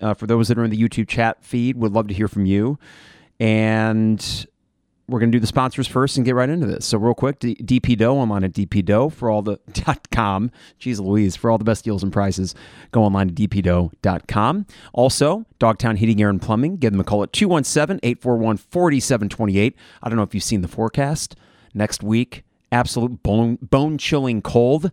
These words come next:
You might wanna make sure that that furnace is working tip-top shape. So give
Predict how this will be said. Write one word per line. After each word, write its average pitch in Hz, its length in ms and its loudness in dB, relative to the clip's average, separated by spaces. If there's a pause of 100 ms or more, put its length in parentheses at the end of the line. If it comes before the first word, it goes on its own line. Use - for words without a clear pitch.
(120)
You 113 100 -6
might 113 80 2
wanna 117 160 0
make 107 140 0
sure 113 160 -2
that 98 60 -4
that 95 140 -2
furnace 107 300 0
is 98 140 -8
working 98 400 0 (500)
tip-top 98 360 -2
shape. 87 380 -2
So - 180 -2
give 95 240 0